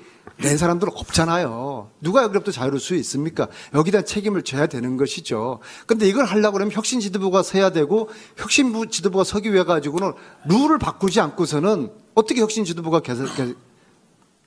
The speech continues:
들었을 수가 있겠습니까? 그래서 제가 이 말씀하는 것이고, 그런 맥락에서 한 가지 추-, 추가하자면은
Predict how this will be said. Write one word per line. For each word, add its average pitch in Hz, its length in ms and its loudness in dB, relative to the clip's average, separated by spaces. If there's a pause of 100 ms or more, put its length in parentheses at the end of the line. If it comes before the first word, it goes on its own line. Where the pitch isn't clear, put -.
(760)
들었을 151 320 0
수가 147 200 2
있겠습니까? 135 680 -4
그래서 165 180 -2
제가 160 100 0
이 147 80 -2
말씀하는 143 480 0
것이고, 135 500 -2 (360)
그런 247 260 4
맥락에서 180 560 -2
한 151 140 -4
가지 151 200 -2
추-, - 240 -14
추가하자면은 147 920 -2